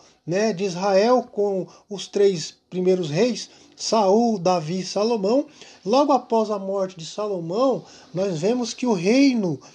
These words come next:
é, de Israel, ele é dividido, né? Israel ao norte com dez tribos, que depois é levada cativa pra Síria,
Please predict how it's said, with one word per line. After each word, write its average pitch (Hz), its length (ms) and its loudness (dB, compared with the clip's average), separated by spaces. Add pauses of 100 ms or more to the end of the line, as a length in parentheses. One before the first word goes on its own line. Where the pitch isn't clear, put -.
(140)
é, 165 220 0
de 165 140 -4
Israel, 185 440 2
ele 220 120 6
é 208 60 2
dividido, 208 840 -2 (260)
né? 214 240 -2 (240)
Israel 202 580 2
ao 202 140 2
norte 220 360 0
com 196 120 -10
dez 202 300 -2
tribos, 269 560 -4
que 208 340 -8 (260)
depois 208 540 2
é 196 80 -2
levada 214 480 -2
cativa 214 460 -6
pra 190 240 -4
Síria, 196 500 -2